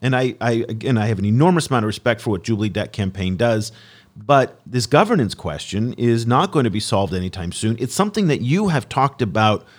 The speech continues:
for years, that Africa, he said fifteen years since the last debt crisis, that Africa hasn't evolved its economic model beyond selling raw materials and commodities. You said it goes back all the way to the post-colonial era, fifty, sixty years they haven't done it.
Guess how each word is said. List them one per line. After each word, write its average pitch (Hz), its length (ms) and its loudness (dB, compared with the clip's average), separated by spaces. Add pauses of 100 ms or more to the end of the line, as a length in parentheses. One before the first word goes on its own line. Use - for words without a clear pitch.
(340)
for 123 240 2
years, 135 460 2
that 110 120 0
Africa, 139 480 2
he 98 220 -4
said 104 340 -2 (260)
fifteen 156 520 0
years 104 200 4
since 113 160 -2
the 113 80 0
last 120 280 2
debt 104 160 -2
crisis, 101 340 -2
that 120 160 -4
Africa 101 400 -2
hasn't 101 420 -4 (800)
evolved 120 520 4
its 113 160 0
economic 113 500 0
model 101 240 0
beyond 104 400 -2
selling 98 460 -2 (240)
raw 110 160 2
materials 107 480 0
and 95 100 -2
commodities. 107 680 0
You 160 420 2
said 107 260 2
it 107 80 -2
goes 113 160 2
back 113 260 0
all 120 140 4
the 120 80 2
way 117 140 2
to 110 140 -6
the 101 100 -6
post-colonial 120 680 2
era, 92 320 -4
fifty, 185 420 -2
sixty 220 380 -2
years - 360 -12
they 85 100 -6
haven't 78 260 -10
done 57 160 -14
it. - 140 -20